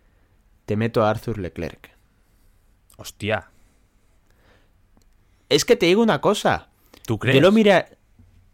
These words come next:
Speaker 2: En
Speaker 1: que
Speaker 2: su
Speaker 1: no es tan
Speaker 2: temporada de
Speaker 1: joven.
Speaker 2: rookie.
Speaker 1: O sea,
Speaker 2: Ya, ya, ya lo sé.
Speaker 1: que no tiene más opciones, que este tío no ha ganado la Fórmula tres, que es ridículo, que se ha hecho una temporada donde se veía que era probablemente el más rápido, pero que era idiota.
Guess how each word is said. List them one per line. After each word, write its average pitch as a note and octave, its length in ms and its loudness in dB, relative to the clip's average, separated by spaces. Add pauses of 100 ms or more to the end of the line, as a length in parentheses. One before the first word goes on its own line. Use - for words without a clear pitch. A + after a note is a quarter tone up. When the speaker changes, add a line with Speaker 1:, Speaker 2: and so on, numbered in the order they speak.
(120)
Speaker 2:
En A#2 80 -10
Speaker 1:
que C3 100 2
Speaker 2:
su C3+ 60 2
Speaker 1:
no F3+ 60 2
es G#3+ 80 0
tan G3+ 60 -2
Speaker 2:
temporada C3+ 180 4
de B2 60 2
Speaker 1:
joven. - 180 4
Speaker 2:
rookie. G#2+ 220 -6 (540)
Speaker 1:
O - 40 -14
sea, D3+ 180 0
Speaker 2:
Ya, F#2+ 140 -2
ya, F#2+ 60 -4
ya D#2+ 60 -8
lo F#2+ 100 -6
sé. F2+ 220 -18 (100)
Speaker 1:
que D#3 120 2
no E3+ 140 0
tiene A#3+ 180 4
más G#3 220 0
opciones, F#3+ 480 0
que C#3+ 100 -6
este G3+ 180 -4
tío G3+ 200 0
no A#3+ 100 0
ha G#3 60 -2
ganado B2 300 -4
la G#2 120 -4
Fórmula B2 440 -2
tres, G3 220 -2
que B2 100 -8
es - 80 -8
ridículo, D#3+ 540 -2
que B2 80 -6
se - 80 -6
ha - 40 -2
hecho F3+ 120 -6
una E3 100 -4
temporada F#3 380 0
donde C3+ 160 -2
se A2+ 140 -10
veía C#3+ 340 -4
que E3 80 -4
era E3 240 -2 (520)
probablemente F#3 580 2
el A2 80 -2
más C3 240 -4
rápido, F#3+ 560 0 (840)
pero - 200 -12
que - 80 -12
era A#2 120 -4
idiota. C#3 640 -2